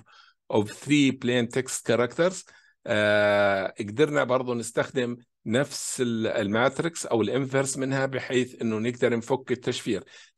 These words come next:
بهيك طالما فكينا التشفير، هينا ما شاء الله مبسوطين. طيب، قبل ما نغادر، خلينا نترك هالهوم ويرك معاكو. بالهوم ويرك مطلوب منك تستخدم خوارزمية هيل سايفر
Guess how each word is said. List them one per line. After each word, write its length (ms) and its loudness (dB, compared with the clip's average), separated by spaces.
بهيك 240 4
طالما 380 6
فكينا 440 0
التشفير، 580 -2
هينا 320 2
ما 140 2
شاء 220 -4
الله 360 0
مبسوطين. 800 -2
طيب، 360 4
قبل 200 6
ما 140 2
نغادر، 560 2
خلينا 500 0
نترك 320 -4
هالهوم 360 0
ويرك 260 2
معاكو. 580 -4
بالهوم 420 4
ويرك 280 2
مطلوب 440 2
منك 460 -4
تستخدم 600 0
خوارزمية 840 0
هيل 200 -2
سايفر 500 -2